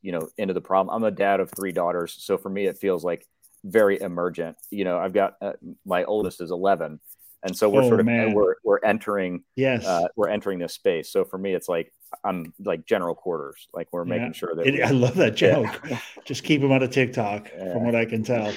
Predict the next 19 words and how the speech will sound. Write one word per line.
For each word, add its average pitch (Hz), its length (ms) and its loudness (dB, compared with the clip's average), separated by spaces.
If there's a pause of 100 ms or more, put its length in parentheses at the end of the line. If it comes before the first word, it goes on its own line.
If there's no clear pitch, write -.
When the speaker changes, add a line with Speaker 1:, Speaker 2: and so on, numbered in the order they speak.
(100)
Speaker 1:
Yeah. - 120 -12 (500)
Speaker 2:
The 120 80 2
worst, 117 500 -2
you 117 80 -4
know, 104 160 -6
possibly 117 420 -2
the 107 100 2
Speaker 1:
Yeah. 113 60 0
Speaker 2:
worst, - 280 -4
the - 80 -4
biggest, 117 540 -2 (180)
you 113 100 -8
know, 107 120 -4
the, 101 100 -10
one 123 180 0
of 117 60 0
the 110 60 0
biggest 110 320 -4
culprits. 101 400 -8